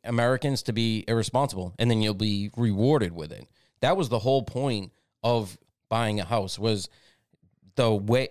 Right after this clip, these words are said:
the, the path of getting to that home ownership is saving money,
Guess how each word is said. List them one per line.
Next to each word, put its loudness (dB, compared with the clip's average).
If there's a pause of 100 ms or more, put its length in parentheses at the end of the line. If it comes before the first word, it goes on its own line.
the, 2
the -2
path -4
of -2
getting -2
to -4
that -2
home 0
ownership -2 (300)
is -2 (420)
saving -2
money, -2